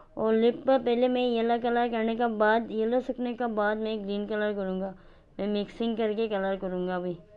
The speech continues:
हाँ, तो आप लोग भी try करना mixing, direct मत color दीजिए। हाँ, तो मैं भी देखो कैसे कर रहा हूँ,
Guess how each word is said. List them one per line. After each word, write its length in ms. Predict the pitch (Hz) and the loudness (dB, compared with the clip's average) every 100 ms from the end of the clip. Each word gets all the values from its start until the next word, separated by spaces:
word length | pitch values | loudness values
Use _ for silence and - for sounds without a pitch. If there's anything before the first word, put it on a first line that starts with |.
| - - - - - - - | -20 -20 -20 -20 -20 -12 -6
हाँ, 280 | 247 214 - - - - | -4 -4 -8 -20 -20 -6
तो 340 | 226 226 214 165 | 0 2 2 2
आप 240 | 175 220 | -2 -2
लोग 140 | 240 226 | -2 2
भी 200 | 254 285 285 - | 4 4 2 -4
try 280 | 220 233 254 | 0 4 6
करना 260 | 247 240 240 | 6 4 4
mixing, 480 | 220 214 - 226 214 | 2 -2 -2 0 2
direct 320 | 214 226 240 | 2 2 0
मत 200 | 226 226 | -2 -2
color 260 | 226 220 220 | 0 2 2
दीजिए। 460 | 202 208 202 220 226 - - - - - - | 0 -2 2 2 0 -14 -20 -20 -20 -20 -4
हाँ, 280 | 240 254 202 - - - - - - | 0 2 0 -8 -20 -20 -20 -20 -10
तो 180 | 208 202 | -4 -2
मैं 240 | 202 202 202 | 0 0 0
भी 140 | 220 | 0
देखो 300 | 208 202 226 | 0 0 0
कैसे 260 | 202 196 208 | -2 -2 0
कर 180 | 208 | 0
रहा 120 | 202 208 | 2 0
हूँ, 180 | 269 | 0